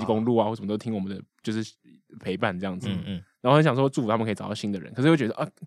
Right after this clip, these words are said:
Speaker 1: 那不是我，我最讨厌那种分手留言嘛，就是，“哦，我觉得你很棒，你很好，你一定会找到更适合你的东西。”这样，然后我就，我就，呃，我还是讲不，
Speaker 3: 也不用说
Speaker 1: 讲不出口这样。
Speaker 3: 最适合你的东西啊，反正
Speaker 1: 会更适合你，对啊。
Speaker 3: 就是一段陪伴完了会有下一个依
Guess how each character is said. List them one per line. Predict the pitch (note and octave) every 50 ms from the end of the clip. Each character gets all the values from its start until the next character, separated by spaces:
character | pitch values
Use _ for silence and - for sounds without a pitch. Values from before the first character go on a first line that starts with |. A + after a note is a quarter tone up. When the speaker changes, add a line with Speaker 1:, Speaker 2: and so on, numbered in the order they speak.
| - - - - _ _ _
Speaker 1:
那 | G#3
不 | F#3+
是 | G#3+
我， | G3+ D#3+ - - F3+ F3 -
我 | D3+
最 | C#3+ F#3+
讨 | D#3+ D#3 C3
厌 | C#3+
那 | D#3
种 | D#3 B2+ A#2
分 | - - D3 D3
手 | - B2+ G2
留 | F#2+ F#2+ F#2 G2+
言 | A2+ G#2 F#2
嘛， | F#2+ F#2+ F#2+
就 | G2+ B2
是 | B2 B2+ B2+ B2+ B2+ C3 _ _ _ _ _ _ _ _ _ _ _
，“哦， | - E3 E3+
我 | D#3
觉 | C#3+ F#3
得 | G3+
你 | F#3+ F#3+
很 | F#3 E3+ D#3+
棒， | F#3 F#3+ F3 D3 C#3+
你 | C#3+ D3+
很 | E3
好， | E3 D3 D#3+ G#2 G#2+ A#2+
你 | C#3 - - C3+ C#3 E3+ F3+
一 | F#3
定 | F#3 G#3 G#3+
会 | A3+ F#3
找 | C3+ A#2+
到 | C#3+
更 | D3 E3 D3+
适 | C#3+ E3 D#3+
合 | D3 B2+
你 | A2+ G#2+
的 | G2 F#2+
东 | F#2 G#2+ G#2+ A2
西。” | G#2+ - - G2+ G2
这 | G#2+
样， | G#2 G2+
然 | G2+ A2
后 | A2+
我 | A2+
就， | A#2+ C3 B2+ - - - _ _ _ _ _ _ _ _ _ _ _
我 | -
就， | A#2 - - _ _ _ _
呃， | - - - - D#3+ D#3 - - - - - - - _ _
我 | - G2
还 | E2 A2+
是 | B2
讲 | B2
不， |
Speaker 3:
也 |
不 | -
用 | G3+ A#3 A#3+
说 | - G#3+ G#3+
Speaker 1:
讲 | G#3+
不 | A#3+
出 | - - - F#3+
口 |
这 |
样。 | - C3 A2
Speaker 3:
最 | - A#2+
适 | A2
合 | G#2 G2+
你 |
的 | F#2+ F#2
东 | G2 G#2+ G#2+ G#2+
西 | - - G#2+
啊， | F#2 E2 - -
反 | - G#2
正 | B2+ F3+
Speaker 1:
会 | D#3+ E3
更 | E3 G#3+ F3
适 | D#3 - F3 C3+
合 | G#2+ G#2+ G#2 G#2+
你， | G#2+ G2+ - -
对 | A#2 A#2 A2 G#2+
啊。 | A#2+ B2+ - _ _ - C#3+
Speaker 3:
就 | D#3+
是 | D#3+ - F#3 F3+ D#3+ C#3+ B2 F#2+ - _ _ _ _ _ _
一 | C#3
段 | B2 - F3 D3+ C3+
陪 | - - A2
伴 | G2+ B2+ B2+ A#2
完 | G2 E2+ F#2
了 | F#2
会 | - A#2+ A#2
有 | G#2+ E2 -
下 | - - A2 F#2
一 | F2+
个 | - -
依 | - E3